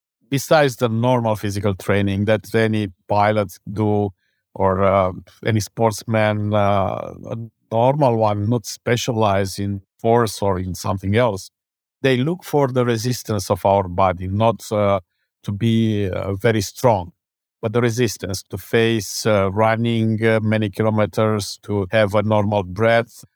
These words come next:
the heart to work normally during, uh, all our training. For Gs, we are trained in the centrifuge.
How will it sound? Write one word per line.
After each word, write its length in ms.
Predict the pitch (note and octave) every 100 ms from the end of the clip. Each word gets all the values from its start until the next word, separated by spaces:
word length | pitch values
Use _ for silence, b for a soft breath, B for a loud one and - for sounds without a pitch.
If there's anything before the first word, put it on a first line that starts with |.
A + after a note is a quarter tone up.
| _
the 200 | A2+ G#2+
heart 360 | G#2 A#2 A#2+ B2 -
to 100 | B2
work 460 | A#2 A#2 A#2 G#2 -
normally 520 | A2+ G#2+ A2+ A2+ A2+
during, 560 | G2+ A2 G#2+ G#2+ G#2
uh, 220 | G#2+ G#2+ G#2+
all 320 | G2+ G#2+ G2+
our 220 | A2 G#2
training. 540 | F#2+ G#2+ G#2+ A2 G#2 - _ _
For 240 | - - B2
Gs, 480 | A2+ F3+ B3 G#3 C3
we 160 | C3
are 80 | B2+
trained 360 | A#2+ C3 C3+ C3+
in 80 | A#2
the 60 |
centrifuge. 760 | A#2 B2 A2+ F2 - _ -